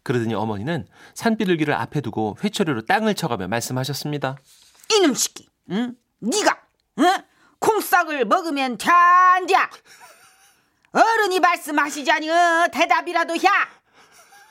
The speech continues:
Speaker 2: 이놈 새끼가, 이놈 새끼 진짜 혼날 겨.
Speaker 1: 엄마, 그만하시고 들어가요.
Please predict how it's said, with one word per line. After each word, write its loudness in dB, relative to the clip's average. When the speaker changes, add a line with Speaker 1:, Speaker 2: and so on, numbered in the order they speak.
Speaker 2:
이놈 2
새끼가, -10
이놈 0
새끼 -16
진짜 -6
혼날 -2
겨. -2
Speaker 1:
엄마, 0
그만하시고 -6
들어가요. 0